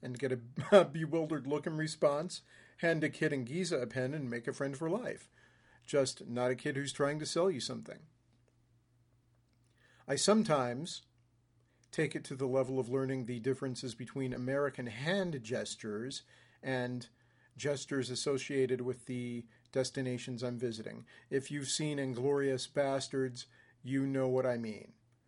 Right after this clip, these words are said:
I incorporate them into my life about a month before departure, sometimes more. If you haven't experienced this type of immersive study, can you imagine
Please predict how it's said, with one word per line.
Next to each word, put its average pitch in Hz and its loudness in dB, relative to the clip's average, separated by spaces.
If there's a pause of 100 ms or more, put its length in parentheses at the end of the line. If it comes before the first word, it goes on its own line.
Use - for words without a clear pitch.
(220)
I 127 -2
incorporate 135 0
them 131 -2
into 131 -4
my 131 0
life 123 0
about 123 0
a 120 -2
month 117 -8
before 127 -6
departure, 117 -4
sometimes 117 -6
more. 107 -8 (2500)
If 147 0
you 175 6 (120)
haven't 151 10
experienced 151 6
this 131 2
type 139 8
of 120 2
immersive 127 2
study, 120 4 (800)
can 147 2
you 208 12
imagine 147 8